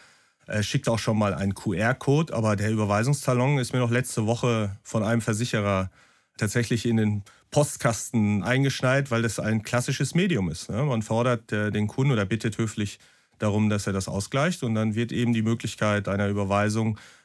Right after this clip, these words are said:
weil die Bankverbindung ist ja entscheidend und die steht da drauf, damit der Kunde das auch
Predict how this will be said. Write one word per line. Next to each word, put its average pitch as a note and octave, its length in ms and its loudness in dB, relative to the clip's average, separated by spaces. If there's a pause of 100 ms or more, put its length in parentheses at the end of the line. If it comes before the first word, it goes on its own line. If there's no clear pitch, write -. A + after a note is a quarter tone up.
weil G#2 140 0
die A2 80 2
Bankverbindung A2 640 2
ist F#2+ 100 -2
ja G2+ 80 0
entscheidend G2+ 400 0
und G2 60 -2
die G2 100 -2
steht A2+ 220 -4
da G#2+ 100 2
drauf, G2 500 0
damit G2+ 280 -2
der G2+ 80 0
Kunde G2+ 320 -2
das G2+ 180 -4
auch G#2+ 240 -6